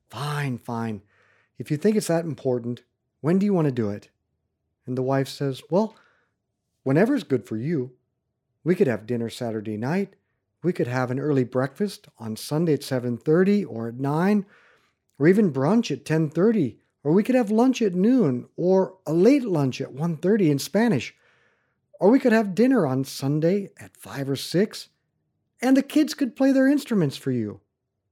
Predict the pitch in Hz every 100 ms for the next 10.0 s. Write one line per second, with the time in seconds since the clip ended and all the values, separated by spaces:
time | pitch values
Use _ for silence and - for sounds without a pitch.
0 | _ 233 294 277 214 135 107 98 - _
1 | _ _ _ _ _ _ _ _ _ 120
2 | 120 113 143 147 135 143 180 196 170 175
3 | 165 170 156 160 165 165 151 170 165 151
4 | _ _ _ _ _ _ 117 135 104 101
5 | 101 - 147 117 95 90 _ _ _ _
6 | _ _ _ _ _ - - 294 262 -
7 | 151 147 127 123 110 107 - 101 98 98
8 | - _ _ _ _ _ _ _ _ _
9 | _ _ - 180 226 170 143 151 135